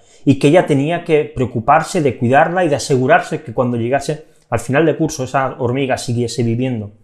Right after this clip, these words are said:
Aunque para cualquier otro niño esto era algo insignificante, Rita lo tomó como un reto,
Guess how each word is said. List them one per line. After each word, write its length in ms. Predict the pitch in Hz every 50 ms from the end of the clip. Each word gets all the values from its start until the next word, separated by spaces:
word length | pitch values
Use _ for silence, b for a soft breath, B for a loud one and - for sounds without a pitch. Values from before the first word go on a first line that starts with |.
| _ _ _ _ _ _ _ _ _ _ _ _ _ _ _ _ _ -
Aunque 580 | 135 147 147 139 - 156 151 160 156 - b b b b b b b _
para 220 | - 151 156 151
cualquier 320 | 143 156 143 131 - 190 214
otro 180 | 220 208 185
niño 320 | 170 175 180 185 170 143 139
esto 320 | 143 139 - - 180 160
era 120 | 151 156 151
algo 180 | 151 147 156
insignificante, 960 | 156 143 - - 139 127 127 117 - - - - 165 170 156 - - 107 117 - _ _ _ _ _ _ -
Rita 320 | - 139 156 165 160 185 180
lo 100 | 175 156
tomó 280 | - 131 131 139 135
como 200 | 135 135 123 120
un 200 | 117 117 110 107
reto, 420 | 98 - 101 98 - 104 98 -